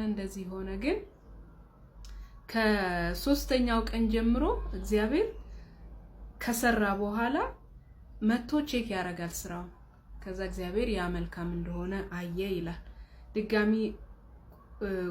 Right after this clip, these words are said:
ቁጥር አስራ ስምንት ላይ መጥቶ ይሰራና አሁንም ያ መልካም እንደሆነ አየ። ሃያ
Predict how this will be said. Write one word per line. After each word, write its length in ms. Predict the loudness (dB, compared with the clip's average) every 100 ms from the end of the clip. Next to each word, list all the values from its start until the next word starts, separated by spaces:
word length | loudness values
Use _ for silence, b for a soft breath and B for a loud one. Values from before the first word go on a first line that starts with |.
| -2
ቁጥር 260 | -2 0
አስራ 220 | -2 -2 -6
ስምንት 380 | -4 -4 -4 -4
ላይ 180 | -2 0
መጥቶ 240 | 0 0 0 -2 -4 B B B B -12 -6
ይሰራና 640 | -4 -2 0 0 2 2 0 -2
አሁንም 400 | -2 0 4 4
ያ 120 | 4 2
መልካም 380 | -2 -4 -8 -6
እንደሆነ 440 | -6 -4 -4 -4 -6
አየ። 200 | -8 -10 -12 -14 b b b b b -18
ሃያ 260 | -6 4 6